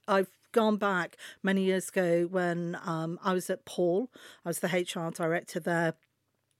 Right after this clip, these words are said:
And actually, even when I was at Costa, um, we used to do graduate fairs and go to, um, different things. And we tended to be the only hospitality business there.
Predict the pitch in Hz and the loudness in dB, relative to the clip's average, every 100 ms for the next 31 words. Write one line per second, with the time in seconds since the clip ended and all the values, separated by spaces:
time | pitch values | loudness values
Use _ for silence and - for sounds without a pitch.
0 | - - 180 220 185 - - 160 160 156 | -20 -4 -2 0 -2 -4 -4 -2 -2 -6
1 | 151 151 151 - 156 - 170 - - 156 | -6 -6 -6 -8 -12 -8 -6 -6 -8 -10
2 | 156 - - - 170 170 180 285 190 202 | -10 -18 -20 -6 -2 -2 -2 -6 -2 2
3 | 220 208 - 180 170 175 175 - 147 - | 2 2 -4 -4 -2 -2 -2 -6 -10 -10
4 | 151 156 - - - - 165 160 156 156 | -12 -12 -12 -12 -10 -4 -2 -2 -2 -2
5 | 151 - 160 151 156 - 165 156 160 165 | -2 -4 -2 -2 -6 -8 -10 -8 -8 -10
6 | 175 175 170 - - - 233 277 254 - | -10 -10 -10 -16 -20 -8 2 2 2 -4
7 | 294 254 - - 196 214 214 208 196 - | -4 -4 -14 -2 -2 0 0 0 -4 -8
8 | - - 180 - 180 - 170 180 160 - | -12 -10 -12 -10 -10 -8 -10 -6 -8 -8
9 | 160 - 208 226 | -12 -10 -10 -10